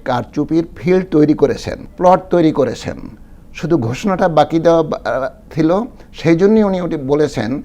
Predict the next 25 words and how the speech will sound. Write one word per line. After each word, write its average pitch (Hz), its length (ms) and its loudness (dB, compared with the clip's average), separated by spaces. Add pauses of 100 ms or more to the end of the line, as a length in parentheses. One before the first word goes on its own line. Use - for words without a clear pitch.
(280)
যে 143 80 -2
আমরা 151 180 0
কোনো 160 240 -4 (220)
কারচুপি 151 460 -2
করি 135 180 -4
না। 123 80 -4
ওটা 165 140 -4
তো 196 100 -8
করার 190 320 0
দরকার 190 280 4
নাই, 160 160 0
কারণ 131 160 2
আগে 135 260 -2
উনি 190 180 -2
ওটা - 140 -4
করে 160 260 -2
ফেলছেন, 208 440 -4 (260)
শুধু 170 200 0
ঘোষণাটা 160 440 -2
দেওয়া 147 220 2
বাকি। 120 400 -4 (440)
এখানে 202 420 -2 (720)
মূল 175 360 0
বিষয়টা 180 460 0
হইল 131 340 0